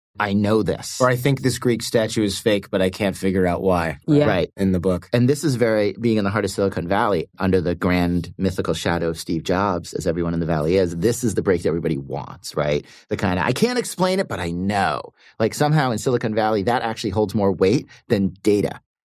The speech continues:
Speaker 1: sometimes, because people assume the breakthrough is gonna come from that intuitive place.
Speaker 2: Sure.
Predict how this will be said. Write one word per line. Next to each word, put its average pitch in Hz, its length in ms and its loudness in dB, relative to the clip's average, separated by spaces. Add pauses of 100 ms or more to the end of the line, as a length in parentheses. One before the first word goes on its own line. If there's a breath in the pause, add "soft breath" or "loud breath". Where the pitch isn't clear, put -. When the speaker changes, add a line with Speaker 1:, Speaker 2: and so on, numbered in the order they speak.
(260)
Speaker 1:
sometimes, 80 560 -2
because 95 300 2
people 104 220 2
assume 101 220 0
the 95 80 2
breakthrough 98 380 0
is 82 60 -4
gonna 87 160 0
come 98 220 0
from 95 120 0
that 87 160 2
intuitive 85 500 0
place. - 500 -4
Speaker 2:
Sure. - 60 -20